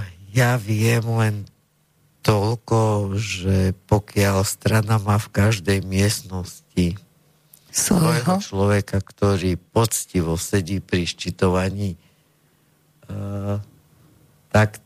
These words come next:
Speaker 1: tie výsledky tej strany sú podstatne iné, ako keď nemajú vo všetkých miestnostiach a nemajú to odsledované. Toto sa stalo napríklad v Losonovskom.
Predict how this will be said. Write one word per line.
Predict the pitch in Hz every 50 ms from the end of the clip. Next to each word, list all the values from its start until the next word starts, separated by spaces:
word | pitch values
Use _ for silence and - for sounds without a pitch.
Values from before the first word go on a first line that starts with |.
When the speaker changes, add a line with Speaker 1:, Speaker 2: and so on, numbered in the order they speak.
| _ -
Speaker 1:
tie | 98 90 92 90 85
výsledky | 71 85 95 98 104 107 - - 98 104 107 104 101 - - - -
tej | - - 101 95 92
strany | - - - - 95 95 95 92 98 98 95
sú | 98 - - - 90 82 82 82 82 82 80 78 73 - -
podstatne | - 95 - - - - 98 95 - - 95 90 85 80 - -
iné, | 104 104 98 98 98 95 87 - -
ako | - 104 - - 104 101 -
keď | - - 110 107 104 104 - - - _ _ _ _ _ _ _ _ _ -
nemajú | 101 101 101 101 107 110 110 110 110 107 107
vo | 110 110
všetkých | 107 - - 113 - - - - 117 123 127
miestnostiach | 113 110 110 110 - - 107 104 107 104 - - - 95 95 92 95 104 104 - _ _ _ _ _ _ _ _ _ _ _ _ _ _ _ _ _ - - 98
a | 98 95 95 98 98
nemajú | 107 104 104 104 101 101 95 -
to | - 90 - -
odsledované. | - - - - - 92 82 73 87 82 80 82 82 - - 98 98 - _ _ - _ _ _ _ _ _ _ _ _ - - - -
Toto | - 95 90 - 101
sa | - 107 98
stalo | - - - 101 95 95
napríklad | 95 98 98 95 - - 95 87 - 90 90 80
v | 90 87 90
Losonovskom. | 87 - - 95 87 82 82 85 90 - - - 73